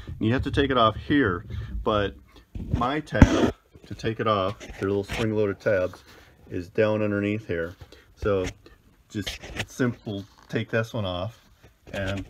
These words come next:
this one will be a, a good example of how to take it off. So you take the tube and push it in, push it that way. That releases the pressure on this plastic spring to get it to release, and you have to pull it spring this way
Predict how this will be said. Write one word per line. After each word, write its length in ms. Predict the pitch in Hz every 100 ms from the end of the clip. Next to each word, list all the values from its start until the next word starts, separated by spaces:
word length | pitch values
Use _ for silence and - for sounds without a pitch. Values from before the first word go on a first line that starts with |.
| -
this 160 | 117 -
one 100 | 120
will 100 | 101
be 180 | 104 95
a, 180 | 101 -
a 60 | 101
good 180 | 101 113
example 680 | 101 107 107 107 107 95 -
of 80 | -
how 140 | 104
to 60 | 98
take 240 | - 107
it 80 | 110
off. 260 | 101 98 - - _ _
So 140 | -
you 80 | 98
take 200 | 110 104
the 80 | 113
tube 360 | - 113 104
and 160 | 95 90 _ _ _ _ -
push 260 | 131 123
it 100 | 139
in, 320 | 120 110 98 120 - _ _ _ - - - - - _ _ _ _ _ - -
push 160 | 107 -
it 80 | 113
that 240 | 101 -
way. 240 | 92 95 104 _ - - _
That 160 | 113 117
releases 480 | 113 117 120 113 101
the 100 | 95
pressure 440 | - 120 120 98
on 100 | 92
this 160 | 87 -
plastic 640 | - 98 104 - 101 - - - -
spring 600 | - - 120 120 127 123 - _ _ _ _
to 40 | -
get 120 | 110
it 80 | 101
to 80 | 107
release, 560 | 101 104 101 98 - - _ _
and 80 | -
you 60 | 95
have 80 | -
to 80 |
pull 180 | - 104
it 80 | 101 - - -
spring 360 | - - 113 110
this 220 | 123 -
way 320 | 101 92 101